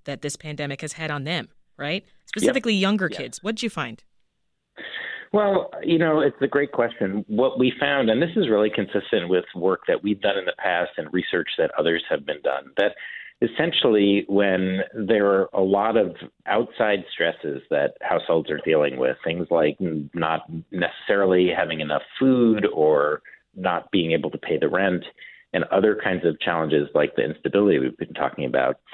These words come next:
Speaker 2: that that leads to parents being stressed. And what our survey has found is that when parents are stressed, and then we follow up several weeks later and look at their reports about how their kids are doing,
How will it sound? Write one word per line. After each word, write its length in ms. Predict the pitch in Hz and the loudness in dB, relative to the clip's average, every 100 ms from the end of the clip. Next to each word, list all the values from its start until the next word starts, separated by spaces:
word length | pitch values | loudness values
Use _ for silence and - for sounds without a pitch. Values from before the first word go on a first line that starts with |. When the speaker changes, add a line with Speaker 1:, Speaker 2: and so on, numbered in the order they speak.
| - - - | -20 -20 0
Speaker 2:
that 180 | 107 90 | 0 2
that 200 | 123 131 | 0 4
leads 180 | 123 101 - | 2 2 -8
to 80 | 85 | -12
parents 400 | - 92 82 - | -2 0 -2 -4
being 240 | - 65 71 | -6 -4 -6
stressed. 320 | - 60 52 - - - - | 0 2 2 -2 -16 -20 -2
And 300 | 101 98 101 | 2 2 2
what 240 | 110 104 | 2 4
our 160 | 107 123 - | 4 0 0
survey 320 | 143 117 85 | 2 2 0
has 120 | 80 - | -2 -2
found 320 | 87 78 76 | -4 -2 0
is 120 | 76 73 | 2 2
that 240 | 82 71 - _ _ - | 2 2 0 _ _ -4
when 240 | 120 107 90 | 2 4 2
parents 460 | - 151 156 110 - | 0 0 0 0 0
are 120 | 71 | 0
stressed, 500 | - 78 69 67 - | 2 2 2 0 0
and 180 | 85 92 | 2 2
then 120 | 92 | 2
we 120 | 90 - | 2 2
follow 300 | 85 82 80 | 2 4 4
up 180 | 80 - - | 4 0 -2
several 300 | 87 80 76 | -2 2 2
weeks 240 | 76 73 - | 2 -2 -2
later 460 | 85 87 78 67 - - - - - | 2 4 4 0 -4 -14 -18 -12 -2
and 140 | 92 85 | 2 4
look 220 | 90 - | 4 2
at 260 | 80 76 - | 2 0 -2
their 260 | 92 90 | 0 2
reports 480 | 78 82 - 98 82 | 4 0 2 0 0
about 220 | - 78 78 | -2 -2 0
how 140 | 82 | -2
their 160 | 69 73 | -2 -4
kids 260 | - 98 | -4 -2
are 60 | 90 | 0
doing, 420 | 73 67 67 67 | 0 0 0 -2